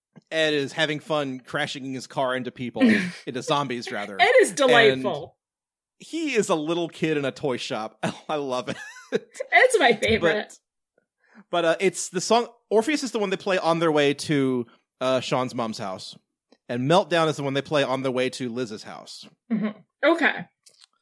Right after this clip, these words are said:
Speaker 1: Yeah. They sound enough alike that I think they were expecting people to just not notice.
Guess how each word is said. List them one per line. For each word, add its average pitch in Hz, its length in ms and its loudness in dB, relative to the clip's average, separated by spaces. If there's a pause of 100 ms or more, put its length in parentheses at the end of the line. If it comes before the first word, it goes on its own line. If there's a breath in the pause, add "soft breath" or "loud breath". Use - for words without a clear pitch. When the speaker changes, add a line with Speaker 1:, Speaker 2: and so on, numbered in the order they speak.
(140)
Speaker 1:
Yeah. 110 200 -8 (200)
They 170 180 2
sound 214 540 0 (100)
enough 160 440 0
alike 139 420 0
that 135 120 0
I 135 60 0
think 135 240 -4
they 135 100 0
were 127 160 -2
expecting 123 380 -8
people 127 200 -12
to 117 80 -6
just 113 200 -8
not 113 220 -4
notice. 90 440 -14